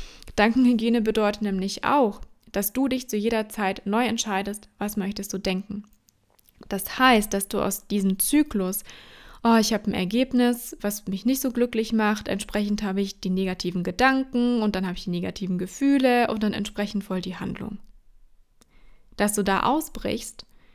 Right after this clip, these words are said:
und für dich klar machst, du kannst an jedem Punkt dieser Gleichung aussteigen, indem du dich neu entscheidest.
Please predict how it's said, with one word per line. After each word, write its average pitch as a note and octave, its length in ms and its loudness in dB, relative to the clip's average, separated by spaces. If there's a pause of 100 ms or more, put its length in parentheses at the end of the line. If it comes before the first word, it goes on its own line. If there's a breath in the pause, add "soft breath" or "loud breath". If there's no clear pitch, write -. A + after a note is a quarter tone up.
(400 soft breath)
und G3+ 140 -2
für G#3 120 0
dich D4+ 220 2
klar C4+ 280 4
machst, G3 400 -2 (240)
du G3+ 100 -6
kannst - 440 -2 (560)
an G3 160 2
jedem D#4 300 2
Punkt B3 420 2 (260)
dieser C4 380 2
Gleichung A#3+ 680 0 (380)
aussteigen, - 840 0 (380 soft breath)
indem A#3 440 6
du C4 120 2
dich B3+ 200 -2
neu A#3 140 4
entscheidest. G#3 720 -2